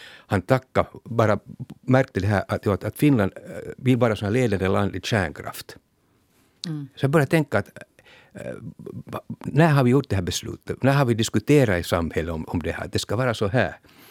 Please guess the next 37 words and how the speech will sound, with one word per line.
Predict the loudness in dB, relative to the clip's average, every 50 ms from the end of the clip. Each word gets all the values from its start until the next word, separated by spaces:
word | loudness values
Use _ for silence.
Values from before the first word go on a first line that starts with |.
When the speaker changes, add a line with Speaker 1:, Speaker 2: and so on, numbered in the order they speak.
| -20 -20 -20 -20 -20 -12 0 2
Speaker 1:
Och, | 4 4 6 4
och | 2 2 2 -2 2
någon, | 4 6 6 6 4 4 2 _ 2
någon | 4 6 6 6 4 4
alltså | 2 0 0 2 0 0 4
gör | 4 4 4 4
beslut | 4 2 0 0 2 4 4 4 4 2 0 2
någonstans | 2 4 4 4 2 0 -4 -6 -8 -8 -8 -6 -8 -10 -10 -12 -20 -18
i | -10 -6 0
bakgrunden | 0 2 2 2 -2 -4 -12 -12 -12 -10 -10 -12 -14 -14 _ -20 -20 -20 -10 2 4
ut-, | 4 4 4 2 0
utan | 0 0 0 -2 -2
att | -2 0
samhället | 2 2 4 4 2 2 0 -4 -6 -6 -8
har | -6 -4 -4
någon, | -2 0 0 -2 -2 -4 -4
någon | -4 -4 -2
insyn | 0 0 0 0 -2 -6 -8
på | -8 -12
den | -14 -14 -14
här | -10
saken. | -10 -10 -10 -12 -20 _ -20 _ -20 _ _ _ _ _ _ _
Och | _ 0 4
det | 4 6
här | 6 6 4
stör | 4 4 4 4 4 4
mig | 2 -2 -2
lite, | -2 -4 -6 -6 -8 -14 -12
att, | -12 -8 -8
att | -6 0
då | 0 0 2
borde | 2 2 2 2
man | 2 0 0
ha | 0 0 0 -2 0
en, | -2 -4 -6 -6
en | -8 -8 -8
samhällsdebatt, | -4 -2 0 2 2 2 0 -2 -4 -6 -8 -8 -8 -8 -10 -14 -16 _ -20